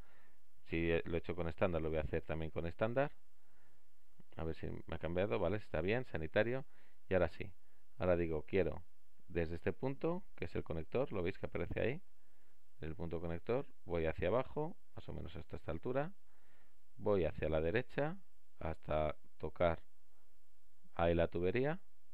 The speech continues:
clic con el botón izquierdo otra vez, y ya tengo la L formada.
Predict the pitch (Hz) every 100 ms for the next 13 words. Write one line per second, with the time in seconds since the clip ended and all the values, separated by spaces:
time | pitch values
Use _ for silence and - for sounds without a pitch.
0 | - - - - - - - - - -
1 | - - 101 92 90 85 82 85 90 90
2 | - 139 127 - 98 143 175 - - -
3 | - - - - 92 92 92 107 117 139
4 | 156 - - - - 90 87 - 80 80
5 | 76 -